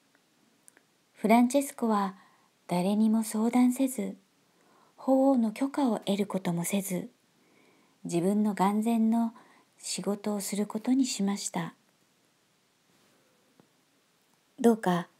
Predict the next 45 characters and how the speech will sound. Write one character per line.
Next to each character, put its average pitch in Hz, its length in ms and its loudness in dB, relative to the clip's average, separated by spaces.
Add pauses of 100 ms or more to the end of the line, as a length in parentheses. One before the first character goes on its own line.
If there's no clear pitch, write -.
(560)
こ 220 120 0
の 247 120 8
こ 247 140 0
と 220 240 0
を - 60 2
自 196 180 2
分 240 160 6
の 254 100 6
人 285 240 2
生 240 180 0
に 196 120 0
照 202 180 0
ら 214 60 2
し 214 140 -6
て 208 160 -4
考 208 260 -2
え 254 120 4
て 202 100 -4
く 185 100 -6
だ 185 120 -2
さ 190 160 -2
い。 180 120 -6 (1900)
神 214 280 0
が 180 100 0
自 175 200 -6
分 214 180 2
に 214 100 2
何 247 280 4
を 226 80 2
望 202 320 0
ん 208 80 -2
で 214 80 0
い 214 80 2
る 220 80 0
の 214 120 2
か 180 140 -4
知 - 200 -6
り 196 120 2
た 208 160 -2
い 202 80 -2
と 202 140 -4
思 202 160 0
っ 220 40 -4
た 190 220 -8
ら、 175 200 -6